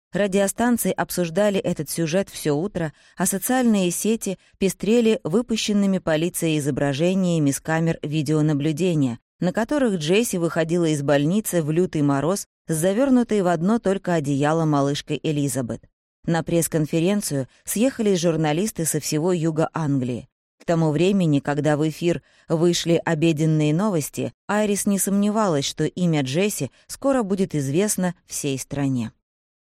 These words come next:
Казалось, все вокруг ждали, хотя никто и не осмеливался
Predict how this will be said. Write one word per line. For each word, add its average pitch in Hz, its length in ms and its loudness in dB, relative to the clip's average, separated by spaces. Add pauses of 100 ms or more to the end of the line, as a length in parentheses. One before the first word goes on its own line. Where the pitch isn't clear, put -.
(600)
Казалось, 247 640 0
все 269 280 0
вокруг 233 340 0
ждали, 190 400 2
хотя 156 380 -2
никто 190 400 0
и 190 220 -2
не 180 180 2
осмеливался 175 800 0